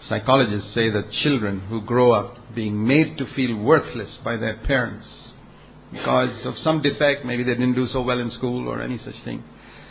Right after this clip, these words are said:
they grow up with tremendous problems, psychological problems throughout their life because their parents, when they were small, made them feel worthless at home. But I want to tell you, God's not like that.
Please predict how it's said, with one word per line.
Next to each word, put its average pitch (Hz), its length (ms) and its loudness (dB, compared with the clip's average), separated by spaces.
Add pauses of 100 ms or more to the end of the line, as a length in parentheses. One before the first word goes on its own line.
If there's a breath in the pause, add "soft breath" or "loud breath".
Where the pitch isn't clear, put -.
(600 loud breath)
they 147 120 8
grow 160 320 10
up 139 220 8
with 127 100 0 (120)
tremendous 180 760 6
problems, 110 440 2
psychological 127 500 2
problems 107 440 0
throughout 117 260 2
their 123 140 4
life 107 260 2 (100)
because 110 280 -4
their 110 220 -4
parents, 131 420 6 (240)
when 113 140 -2
they 107 80 0
were 107 140 2 (140)
small, 120 500 4 (140)
made 117 440 0
them 113 240 -2 (120)
feel 113 380 -2
worthless 113 580 2 (240)
at 107 160 -8
home. 101 320 -8 (1400 loud breath)
But 113 80 -2
I 113 60 4
want 127 240 6
to - 40 -2
tell 131 120 6
you, 120 180 4
God's 117 320 8
not 117 180 2
like 113 280 0
that. 101 260 -6